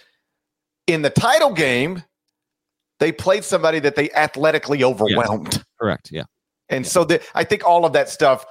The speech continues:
Speaker 1: allowed them to win a national championship with a defense that wasn't great throughout the season, uh, because they had a great defensive player. They were in the bubble, which might have changed the dynamics of the thing. And, and they, they were, they,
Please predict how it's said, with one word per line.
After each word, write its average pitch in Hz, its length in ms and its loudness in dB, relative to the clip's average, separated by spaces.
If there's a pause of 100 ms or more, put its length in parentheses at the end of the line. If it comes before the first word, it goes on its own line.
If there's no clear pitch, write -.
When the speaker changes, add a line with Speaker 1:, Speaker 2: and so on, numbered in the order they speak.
(120)
Speaker 1:
allowed 139 480 2
them 139 140 2
to 135 60 0
win 131 120 0
a 131 40 0
national 127 300 -2
championship 139 640 -2
with 123 140 0 (260)
a 135 60 0
defense 127 400 -4
that 127 140 0
wasn't 123 420 0
great 113 320 0
throughout 131 260 0
the 120 60 -8
season, 120 500 -2 (640)
uh, 123 160 0
because 131 240 -4
they 120 100 0
had 127 120 0
a - 20 -2
great 135 200 0
defensive 127 360 -4
player. 104 420 0 (480)
They 117 100 0
were 110 120 2
in 131 80 0
the 135 60 0
bubble, 98 520 0 (380)
which 104 220 -2
might 107 160 0
have 113 100 -4
changed 110 400 -4 (160)
the 117 60 -2
dynamics 110 540 -2
of 104 80 -4
the 87 60 -20
thing. 110 240 0
And, 139 280 -2 (800)
and 131 360 -4
they, 143 300 0
they 151 120 0
were, 143 260 0
they, 151 160 0